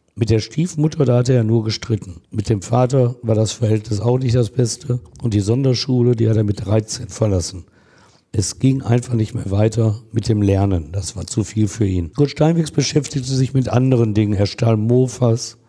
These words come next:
brach Zigarettenautomaten auf. Da hat natürlich der Staat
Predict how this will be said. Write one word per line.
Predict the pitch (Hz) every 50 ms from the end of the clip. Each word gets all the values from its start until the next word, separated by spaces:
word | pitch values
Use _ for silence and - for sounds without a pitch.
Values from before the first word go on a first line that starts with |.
| _ _
brach | - 92 95 110 104
Zigarettenautomaten | - - - 107 104 107 101 113 110 - - 120 110 90 110 107 - 101 95 98 87 85 82 90 95
auf. | 90 78 90 85 - - - _ _
Da | - 101 107 110 104
hat | 110 120 113 -
natürlich | 117 113 107 - 117 120 113 110 113 110 - - -
der | 117 107 107
Staat | - - - 107 104 110 107 -